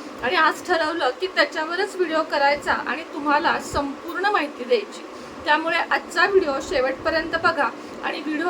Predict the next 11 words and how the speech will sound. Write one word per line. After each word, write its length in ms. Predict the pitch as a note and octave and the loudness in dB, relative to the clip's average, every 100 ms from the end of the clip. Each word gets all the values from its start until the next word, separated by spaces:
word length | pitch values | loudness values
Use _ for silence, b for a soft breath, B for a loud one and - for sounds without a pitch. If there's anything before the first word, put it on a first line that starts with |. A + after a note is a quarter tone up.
| G#4+ | 2
आवडल्यास 640 | D4+ D4+ F#4+ F#4+ C#4+ - - | 4 4 4 6 6 4 -6
व्हिडिओला 440 | D4 C#4+ D4 D4 | -4 -2 2 2
लाईक, 380 | C#4+ C4+ D4 G#3+ | 2 0 0 -8
शेअर 360 | - E4 C#4+ C4+ - | -10 -2 0 0 0
आणि 160 | B3 D4 | -6 -6
चॅनलला 540 | - C4 B3+ B3 C#4 | 0 0 0 -2 -2
सबस्क्राईब 580 | D4+ C4 - D#4 C#4 F#4+ - | -2 -6 -6 -2 0 0 -2
करायला 340 | D4 B3+ B3 | 2 2 2
विसरू 360 | D#4+ D#4 - A3 | -2 -4 -10 -8
नका. 260 | A3 - - - B B - - | -8 -10 -14 -14 B B -14 2
त्याचप्रमाणे 760 | D#4+ F#4 - G#4+ C#4 E4 D4+ | 4 4 2 -2 4 4 4